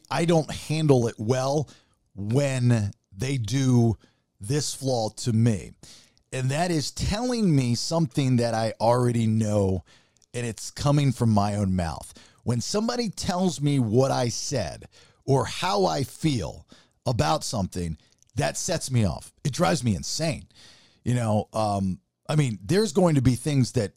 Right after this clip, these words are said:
everyone forgets, me included, and I'll know if I don't remember something. And I will say that to somebody. "Hey, look, you know, you might be right. I don't remember what I said. Let's move on."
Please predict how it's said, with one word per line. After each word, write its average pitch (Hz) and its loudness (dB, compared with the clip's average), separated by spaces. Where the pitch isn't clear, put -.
everyone 123 2
forgets, 92 -4
me 131 0
included, 107 0
and 139 -4
I'll 190 0
know 147 6
if 131 -2
I 120 -2
don't 123 0
remember 104 -2
something. - -12
And 131 -4
I 131 -2
will 113 -2
say 247 -4
that 101 -4
to 127 -4
somebody. 82 -6
"Hey, 175 0
look, - 0
you 135 -2
know, 90 -4
you 139 2
might 147 2
be 123 0
right. 117 0
I 113 -4
don't 123 2
remember 98 -2
what 76 -8
I 71 -12
said. - -14
Let's 120 -6
move 113 0
on." 80 -8